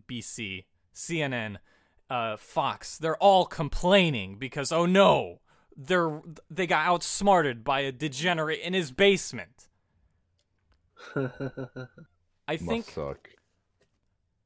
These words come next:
Speaker 1: you
Speaker 2: Damn.
Speaker 1: guys got boofed. That's all that
Speaker 3: Yeah.
Speaker 1: happened.
Speaker 3: And that's kinda on you. You were slacking. We caught you slacking.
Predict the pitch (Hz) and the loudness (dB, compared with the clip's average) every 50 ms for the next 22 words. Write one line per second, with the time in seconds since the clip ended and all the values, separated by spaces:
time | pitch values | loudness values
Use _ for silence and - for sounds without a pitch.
0 | _ _ _ _ _ _ _ - - - - - - - 196 233 285 277 - 247 | _ _ _ _ _ _ _ -18 -16 -12 -8 -8 -6 -4 -2 -2 -2 0 2 4
1 | 214 196 190 196 185 170 165 139 - 170 165 160 - - 123 104 - 165 185 151 | 4 4 4 2 0 -4 -8 -2 2 4 4 4 4 2 -6 -6 -2 0 0 0
2 | 117 120 117 - - - - - - - _ _ _ _ _ _ _ _ _ _ | 0 -2 -4 -6 -10 -12 -12 -12 -14 -18 _ _ _ _ _ _ _ _ _ _
3 | _ _ _ _ _ _ _ _ _ _ _ _ _ _ _ 165 190 190 190 - | _ _ _ _ _ _ _ _ _ _ _ _ _ _ _ -2 0 0 0 0
4 | - 202 180 175 170 160 139 - 170 147 151 156 135 120 - - 92 87 - _ | 0 2 2 2 2 0 0 -2 0 2 2 2 2 2 -2 -10 -18 -18 -20 _
5 | _ _ _ _ _ _ _ _ _ _ _ _ _ _ _ _ _ _ - 92 | _ _ _ _ _ _ _ _ _ _ _ _ _ _ _ _ _ _ -8 -6
6 | 104 127 135 - 175 160 156 143 127 117 110 101 101 113 117 101 92 101 113 123 | -6 -6 -6 -4 -2 -2 0 0 0 0 2 2 2 0 0 0 0 -2 -2 -4
7 | 117 - - - 117 107 104 113 - - 123 120 110 98 - 117 107 90 98 95 | -4 -6 -4 -2 -2 0 0 -2 -2 -4 -4 -4 -4 -6 -4 -4 -4 -4 -6 -8
8 | - - 104 98 98 98 - 110 107 101 101 | -10 -6 -6 -6 -6 -6 -8 -12 -14 -14 -16